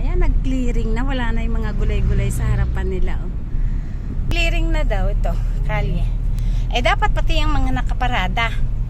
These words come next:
Dapat, mm, clear na talaga. Konti lang yung gulay ko.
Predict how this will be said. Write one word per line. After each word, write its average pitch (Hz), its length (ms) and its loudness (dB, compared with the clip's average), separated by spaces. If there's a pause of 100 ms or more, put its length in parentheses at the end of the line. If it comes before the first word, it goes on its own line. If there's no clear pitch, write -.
(540)
Dapat, 277 240 0
mm, 269 320 0
clear 233 240 0
na 233 160 0
talaga. 208 560 0 (640)
Konti 214 240 -6
lang 233 240 -6
yung 214 160 -4
gulay 214 560 -2
ko. - 320 0